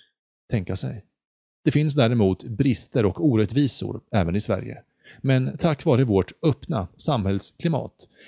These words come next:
kan orättvisorna och bristerna diskuteras öppet. Så fantastiskt har vi det i Sverige.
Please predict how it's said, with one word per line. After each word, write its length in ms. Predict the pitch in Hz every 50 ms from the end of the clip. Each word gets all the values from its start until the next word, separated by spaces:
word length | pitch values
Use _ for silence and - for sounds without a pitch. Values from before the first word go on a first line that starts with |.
| - _ _
kan 360 | - 131 123 131 139 147 160
orättvisorna 680 | 170 156 123 107 92 - 101 98 92 - - 120 117 127
och 180 | 135 110 - -
bristerna 420 | 147 151 113 - _ 95 92 90
diskuteras 600 | 95 95 107 101 - 156 - 113 98 101 - - 139
öppet. 240 | 131 - - - _ - - _ _ _ _ _ _ _ _ _ _ _ _ - - -
Så 160 | _ - 151 135
fantastiskt 600 | 151 143 131 120 101 98 - - 113 104 - -
har 180 | 127 110 107
vi 60 | 131
det 180 | 143 101 90 92
i 60 | 104
Sverige. 400 | 104 - 110 95 104 - - -